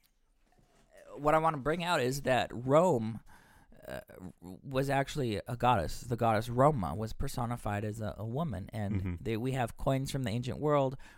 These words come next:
Speaker 1: where she's sitting on the seven hills of Rome. And so here you have the,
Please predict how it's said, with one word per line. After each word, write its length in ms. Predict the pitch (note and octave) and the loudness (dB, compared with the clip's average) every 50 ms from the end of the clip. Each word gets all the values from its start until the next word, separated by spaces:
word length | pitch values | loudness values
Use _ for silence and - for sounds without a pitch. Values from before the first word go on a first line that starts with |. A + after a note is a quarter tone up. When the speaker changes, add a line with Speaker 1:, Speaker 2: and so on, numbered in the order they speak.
| - - | -12 -4
Speaker 1:
where 140 | - B2 B2 | -2 -2 -2
she's 320 | - - - C3 A#2 A2+ | -2 -4 -4 -4 -4 -4
sitting 560 | - - - - E3 F3 E3+ D3+ C3 B2+ A#2+ - | -6 -2 0 2 4 4 4 2 0 -2 -6 -6
on 440 | A#2+ A#2 A2+ A2 A2 A2+ B2 A#2+ - | -4 -2 -2 0 0 0 -2 -4 -6
the 120 | - A#2+ A2+ | -6 -8 -8
seven 300 | - - B2+ A#2+ A#2 A#2 | -6 -6 -6 -4 -4 -4
hills 320 | A#2 D3 D3 D3 D3+ C#3+ B2+ | -2 0 0 0 0 0 -2
of 160 | A2+ A2 A2+ | -6 -6 -6
Rome. 360 | A2 G#2 F2 F2+ - - - - - - - - - - - - | -8 -6 -8 -8 -10 -12 -14 -18 -20 -20 -20 -20 -20 -20 -16 -10
And 180 | - B2 B2 - | -6 -6 -6 -4
so 100 | - A#2+ | -6 -6
here 200 | B2 D#3 D3+ C#3+ | -2 0 0 0
you 160 | C3+ C3+ C3+ | 0 0 -2
have 500 | C#3 C#3 C3 A#2+ G#2+ G#2 G#2 A#2+ B2+ C3+ - - - - - - - - - - - - - - | -2 -2 0 0 0 0 0 -2 -6 -12 -14 -18 -20 -20 -20 -20 -20 -20 -20 -20 -20 -20 -10 -4
the, 420 | A#2+ G#2+ G2+ G2 F#2 F#2 F2 - | 0 0 2 2 0 -2 -4 -6